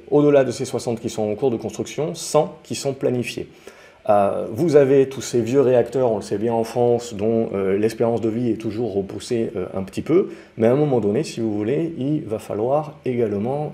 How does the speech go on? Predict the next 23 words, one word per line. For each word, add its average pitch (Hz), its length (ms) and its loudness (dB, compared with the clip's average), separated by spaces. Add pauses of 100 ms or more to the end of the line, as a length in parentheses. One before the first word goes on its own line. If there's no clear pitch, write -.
euh, 98 220 -8 (760)
repenser 117 560 0
tout - 140 -12
cela. 165 340 2
Et 110 80 -4
comme 135 240 -2
on 113 100 -2
le 110 60 -2
voit 101 160 -2
en 101 80 -4
France, 165 420 -6 (300)
malheureusement, 120 800 2 (340)
euh, 113 60 -2
c'est, 127 500 0
euh, 101 220 -2
des 104 140 -2
décisions, 120 400 -4
si 156 100 -10
vous 120 60 -4
voulez, 139 160 -2
que - 80 -12
vous 107 100 -8
pouvez 107 200 -2